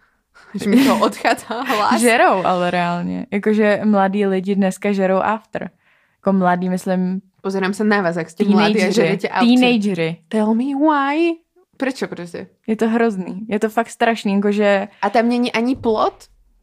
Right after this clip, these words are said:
Speaker 1: Tam není jakoby nič. Tam len je prostě, je tam zobrané iba to, že on je debil a je prostě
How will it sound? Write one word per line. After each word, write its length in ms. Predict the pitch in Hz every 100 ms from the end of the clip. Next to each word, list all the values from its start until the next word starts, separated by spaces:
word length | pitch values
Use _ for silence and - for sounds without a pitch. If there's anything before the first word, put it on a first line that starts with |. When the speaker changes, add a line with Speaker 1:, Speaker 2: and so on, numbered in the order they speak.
| _ _ _ -
Speaker 1:
Tam 160 | 202
není 240 | 220 220 220
jakoby 380 | 214 240 220
nič. 300 | 247 262 339 233
Tam 160 | 220 202
len 140 | 214
je 120 | 220 220
prostě, 420 | 240 220 - 226 202
je 100 | 202
tam 220 | 220 208
zobrané 380 | 202 214 220 220
iba 180 | 208
to, 160 | 190 190
že 220 | 214 196 196 - - _ -
on 100 | 185 208
je 100 | 208
debil 480 | 185 151 160 175 214 _ -
a 100 | 180
je 120 | 175
prostě 440 | 185 180 - 196